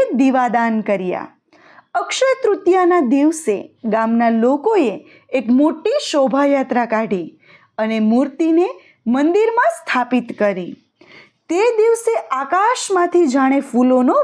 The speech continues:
વરસાદ થઈ રહ્યો હોય એમ ગામની હવામાં એક અલૌકિક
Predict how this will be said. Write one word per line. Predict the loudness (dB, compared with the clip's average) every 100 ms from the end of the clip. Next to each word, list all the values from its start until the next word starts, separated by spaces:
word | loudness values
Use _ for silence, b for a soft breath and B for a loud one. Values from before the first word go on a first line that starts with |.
| 0
વરસાદ | -4 -4 -4 -2 0 -2
થઈ | -2 0 0
રહ્યો | 2 2 4 2
હોય | 2 2 2 0 B B B B
એમ | -4 -2
ગામની | 0 0 2 2 2
હવામાં | 0 0 0 0 0 -2 -6 b b b b
એક | -6 -8 _
અલૌકિક | -2 0 0 0 0 0